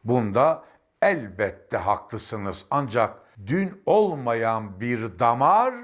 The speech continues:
ülkücü harekette Devlet Bahçeli sayesinde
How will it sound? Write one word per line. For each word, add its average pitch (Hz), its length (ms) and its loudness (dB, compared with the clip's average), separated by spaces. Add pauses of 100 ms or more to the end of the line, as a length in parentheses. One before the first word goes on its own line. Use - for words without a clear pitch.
(400)
ülkücü 120 480 -8
harekette 113 1120 -4 (340)
Devlet 110 580 -4
Bahçeli 92 600 -6
sayesinde 104 1160 -4